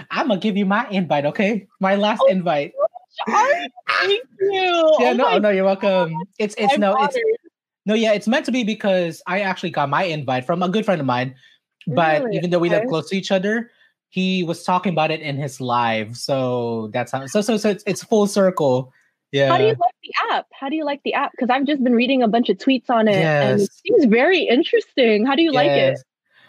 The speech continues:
Speaker 1: Um, first of all, this video is not sponsored by Clubhouse yet. So if you're listening
Speaker 2: <laughs> Yet.
Speaker 1: Yet, there you go. Um, okay,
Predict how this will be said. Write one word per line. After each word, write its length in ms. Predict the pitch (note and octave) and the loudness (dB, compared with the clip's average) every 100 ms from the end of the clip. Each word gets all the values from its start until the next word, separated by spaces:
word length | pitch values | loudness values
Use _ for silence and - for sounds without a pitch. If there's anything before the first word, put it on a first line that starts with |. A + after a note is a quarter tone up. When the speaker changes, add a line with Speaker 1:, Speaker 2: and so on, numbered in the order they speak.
| _ - | _ -4
Speaker 1:
Um, 380 | C#3+ C#3 C3 | 0 0 0
first 300 | C3 G3 A3 | 0 -2 0
of 120 | G3+ C#3+ | 0 2
all, 200 | C#3 C#3+ | 2 0
this 180 | D3+ D3 | -4 -4
video 220 | F3 A3 | -2 -2
is 100 | D#3 D#3 | -2 -2
not 200 | C3+ - | -4 -6
sponsored 600 | - C#3+ D3 C#3+ A#2+ G#2 | -6 -4 -4 -6 -8 -4
by 240 | A#2 A2+ | -2 -2
Clubhouse 560 | - C3+ A#2+ B2+ A#2 B2 | -2 -4 -2 -4 -4 -8
yet. 400 | A2+ A#2 D#3 - | -6 -4 -6 -6
So 140 | C#3 | -6
if 160 | B2 A#2 | -4 -6
you're 120 | C#3 | -6
listening 600 | C3+ C#3 F3+ D#3+ F3 G#3 G#3 G5 - - | -6 -4 -2 -2 -2 -4 -2 -4 -4 -8
Speaker 2:
<laughs> 300 | - - - | -12 -10 -2
Yet. 380 | A3+ B3 A3 - _ - - G#4+ G4+ | 0 2 0 -6 _ -18 -8 -4 0
Speaker 1:
Yet, 400 | E3+ F3+ E3 D#3+ | 2 4 2 2
there 180 | E3 D#3+ | 2 2
you 80 | D3+ | 2
go. 240 | C#3+ C#3+ | 2 2
Um, 460 | D#3 C#3+ C3+ C3 B2+ - - - _ _ _ D#3 | 2 0 0 -2 -8 -16 -20 -20 _ _ _ -6
okay, 360 | D3 A#2+ G#2+ | -2 -2 -4